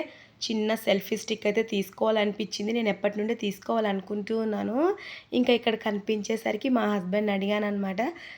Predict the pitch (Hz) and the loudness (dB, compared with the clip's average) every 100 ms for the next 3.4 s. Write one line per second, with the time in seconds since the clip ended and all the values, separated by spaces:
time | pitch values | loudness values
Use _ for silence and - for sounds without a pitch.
0 | - - 208 196 220 208 202 196 190 254 | -16 -4 -2 -2 -2 -4 -2 -2 0 -2
1 | 240 - 202 202 - 220 208 202 190 190 | 0 0 -2 -2 -4 -4 -2 -2 0 0
2 | 233 311 339 - - - - 254 220 - | 2 2 0 -6 -20 -8 2 2 2 0
3 | 220 220 - 294 | 0 0 0 2